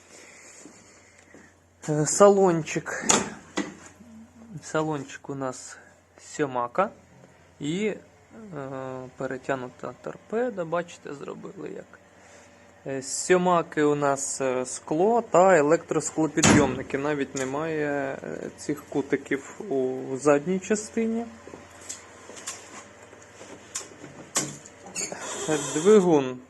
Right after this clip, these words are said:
лежить у нас у багажнику. Тягнемо на мрео на шнурку. Ну, двигун, блок. І отак. По дві пружини з кожної сторони для підсилення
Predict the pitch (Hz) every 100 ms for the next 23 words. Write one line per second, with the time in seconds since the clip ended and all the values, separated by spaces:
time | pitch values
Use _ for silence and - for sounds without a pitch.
0 | - 135 156 147 135 123 131 123 - -
1 | - 135 131 123 139 143 - 170 _ _
2 | _ _ _ _ _ _ _ 151 156 156
3 | 147 135 135 131 139 151 135 131 151 -
4 | 147 123 - - 143 - - 69 - -
5 | - - _ _ - _ - 226 143 147
6 | 131 123 139 190 - - - _ _ -
7 | - _ _ _ - - - - _ -
8 | - - _ - 151 226 302 - - _
9 | _ _ _ _ _ _ _ - 147 175
10 | - - - - _ _ 170 165 190 185
11 | 160 147 147 131 123 - 135 123 131 135
12 | - 156 175 220 269 277 - - - -
13 | 180 190 202 - - 208 196 185 185 185